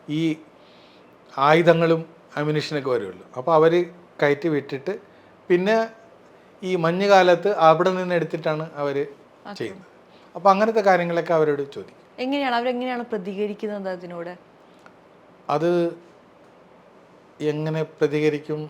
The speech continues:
Speaker 1: എന്നുള്ളത് ഇപ്പോൾ എനിക്ക് പറയാൻ പറ്റില്ല.
Speaker 2: പറ്റില്ല.
Speaker 1: അപ്പോൾ ആ ഇൻട്രോഗേഷൻ്റെ ചില, ഏഹ്,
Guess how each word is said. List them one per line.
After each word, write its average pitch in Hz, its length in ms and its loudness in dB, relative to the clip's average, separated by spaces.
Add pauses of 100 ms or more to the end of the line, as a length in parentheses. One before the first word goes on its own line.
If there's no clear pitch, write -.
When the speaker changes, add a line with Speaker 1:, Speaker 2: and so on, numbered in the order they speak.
(160)
Speaker 1:
എന്നുള്ളത് 139 540 -6 (140)
ഇപ്പോൾ 143 260 -8
എനിക്ക് 135 340 -12
പറയാൻ 131 280 -4
പറ്റില്ല. 110 300 -10
Speaker 2:
പറ്റില്ല. - 760 -20
Speaker 1:
അപ്പോൾ 151 180 2
ആ 143 60 2
ഇൻട്രോഗേഷൻ്റെ 156 760 0
ചില, 139 240 0
ഏഹ്, 113 880 -10